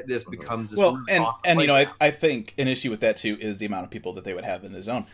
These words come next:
Speaker 3: because we
Speaker 1: Yeah,
Speaker 3: already
Speaker 1: exactly.
Speaker 3: have issues where you get fifty-six people in Baldessian Arsenal, and then you can't see A O Es to dodge them because you have so many other things happening on the screen.
Speaker 2: That's true.
Speaker 3: Like,
Speaker 2: Yeah.
Speaker 3: why is this still? We had issues with hunt mobs not
Speaker 1: Yeah.
Speaker 3: showing up years ago, and now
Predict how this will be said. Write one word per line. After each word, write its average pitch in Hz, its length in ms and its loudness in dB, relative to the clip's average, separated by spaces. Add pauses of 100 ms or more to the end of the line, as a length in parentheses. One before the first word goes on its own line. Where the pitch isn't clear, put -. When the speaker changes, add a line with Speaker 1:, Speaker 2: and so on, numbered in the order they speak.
(140)
Speaker 3:
because 131 260 -6
we 170 60 0
Speaker 1:
Yeah, 151 100 0
Speaker 3:
already 185 360 2
Speaker 1:
exactly. 151 180 0
Speaker 3:
have 196 320 4 (220)
issues 107 560 -6
where 110 320 -4
you 107 300 -12
get 175 180 -4
fifty-six 139 500 -8
people 139 260 -8
in 117 80 -4
Baldessian 110 440 -6
Arsenal, 120 400 -8 (220)
and 127 120 -8
then 139 140 -2
you 107 140 -6
can't 156 320 0
see 160 240 -12
A 135 160 -4
O 117 100 -4
Es 123 140 -4
to - 120 -10
dodge 226 400 -8
them 101 140 -8
because 143 320 -8
you 165 60 -6
have 156 180 -2
so 135 160 -4
many 139 240 -4
other 117 160 -4
things 165 360 -6
happening 110 360 -6
on 135 140 -6
the 202 80 -6
screen. 320 380 -6
Speaker 2:
That's 139 100 -10
true. - 100 -14
Speaker 3:
Like, 160 220 -2 (200)
Speaker 2:
Yeah. 160 120 -10
Speaker 3:
why 160 220 -4
is 240 120 -2
this 208 140 -4
still? 214 320 -4
We 240 80 -6
had 370 180 2
issues 233 360 -6
with 220 140 -10
hunt - 240 -4
mobs 113 300 -2
not 120 140 -2
Speaker 1:
Yeah. - 60 -8
Speaker 3:
showing 127 260 -4
up 107 100 -12
years 131 420 -6
ago, 110 400 -4
and 165 160 -6
now 202 440 2